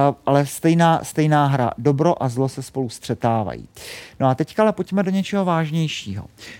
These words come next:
To dítě potom dospěje a, eh, pokud ten proces, eh, individuace proběhne dobře, tak si najednou s údivem uvědomím,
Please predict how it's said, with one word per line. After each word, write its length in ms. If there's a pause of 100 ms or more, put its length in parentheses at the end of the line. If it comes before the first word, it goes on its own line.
To 120
dítě 240
potom 300
dospěje 720 (520)
a, 360 (140)
eh, 360 (120)
pokud 260
ten 160
proces, 600
eh, 200
individuace 840
proběhne 440
dobře, 500 (480)
tak 160
si 160
najednou 580
s 240
údivem 440
uvědomím, 720